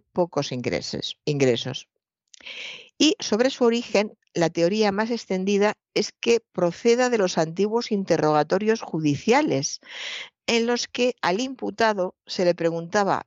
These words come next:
primero por su nombre y edad, segundo por su lugar de nacimiento y domicilio, en tercer lugar su religión y su estado civil, y en cuarto lugar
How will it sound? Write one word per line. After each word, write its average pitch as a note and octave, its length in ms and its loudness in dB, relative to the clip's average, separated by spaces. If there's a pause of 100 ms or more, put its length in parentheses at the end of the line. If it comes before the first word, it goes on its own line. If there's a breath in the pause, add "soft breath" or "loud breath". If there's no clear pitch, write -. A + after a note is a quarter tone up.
(120)
primero A3+ 400 2
por A#3 180 -2
su D#3+ 200 -4
nombre B2+ 460 -2 (480 soft breath)
y D3 160 2
edad, B2+ 340 4 (800 loud breath)
segundo G3 580 0
por F3+ 180 -6
su - 140 -6
lugar E3 340 2
de F3+ 120 0
nacimiento F#3 800 -2
y E3 160 0
domicilio, C#3 800 0 (800 loud breath)
en G#3 160 2
tercer G3 400 0
lugar B3 460 0 (200)
su - 240 -2
religión F3 720 0 (720)
y C3 120 -4
su - 100 -6
estado C3+ 320 2
civil, A2+ 420 -4 (840 loud breath)
y C4 180 2
en C4+ 100 -2
cuarto B3 420 2
lugar A#3+ 440 0